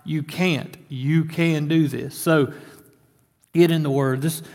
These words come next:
this past week I was sitting here thinking, and I was reading through, and I was just reading all over the place, and I dropped down in this spot here, and, and a word, two words actually came to my mind. It was, "What if?" What if? You ever say that a lot? "What if?"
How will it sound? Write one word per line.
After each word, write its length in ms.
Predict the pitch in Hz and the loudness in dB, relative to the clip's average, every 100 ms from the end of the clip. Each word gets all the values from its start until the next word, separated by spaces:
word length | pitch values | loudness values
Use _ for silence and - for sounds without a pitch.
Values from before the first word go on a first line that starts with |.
| - | -16
this 100 | - | -6
past 280 | - 214 208 | 6 6 8
week 180 | 208 185 | 2 2
I 60 | |
was 100 | 165 | 0
sitting 160 | - 175 | -2 -2
here 80 | 175 | -2
thinking, 360 | 180 185 175 | 0 0 2
and 60 | 151 | 2
I 40 | |
was 160 | 147 135 | 2 2
reading 280 | 175 185 170 | 4 4 4
through, 380 | 156 175 175 160 | 2 4 6 6
and 80 | |
I 80 | 139 | 2
was 160 | 135 135 | -4 -6
just 160 | 135 | -8
reading 300 | 135 165 165 | 0 2 2
all 180 | 160 156 | 2 2
over 140 | 151 151 | 2 0
the 80 | |
place, 340 | 143 151 147 147 | -2 0 0 -2
and 100 | 135 | -4
I 60 | |
dropped 400 | 131 139 160 175 | -4 0 2 2
down 300 | 170 165 160 | 0 0 0
in 80 | 151 | -2
this 140 | 147 143 | -4 -6
spot 400 | - 151 147 139 | -2 0 0 0
here, 340 | 147 143 139 | -2 0 0
and, 160 | 139 139 - - - - - | -2 -6 -14 -20 -20 -20 -10
and 360 | 151 - 165 | -8 -2 2
a 40 | 160 | 4
word, 500 | 165 220 240 196 - | 6 8 8 6 2
two 180 | 262 240 | 0 4
words 320 | 175 151 160 | 4 4 4
actually 360 | 175 147 - | 2 2 -6
came 280 | 143 175 156 | -4 -2 -2
to 80 | 147 | -2
my 120 | 143 | 0
mind. 300 | 143 170 190 | 2 2 2
It 60 | 131 | -2
was, 140 | 135 | -4
"What 200 | 165 214 | 0 4
if?" 500 | 202 131 - - - - | 4 4 -2 -12 -18 -18
What 240 | - - | -4 2
if? 380 | 233 131 - - | 4 2 -2 -12
You 140 | 87 117 | -4 -4
ever 80 | |
say 220 | - 120 113 | -2 -2 0
that 140 | 113 | 2
a 40 | |
lot? 200 | 110 214 | 2 2
"What 200 | - 277 | 2 4
if?" 380 | 220 117 - - | 4 0 -6 -16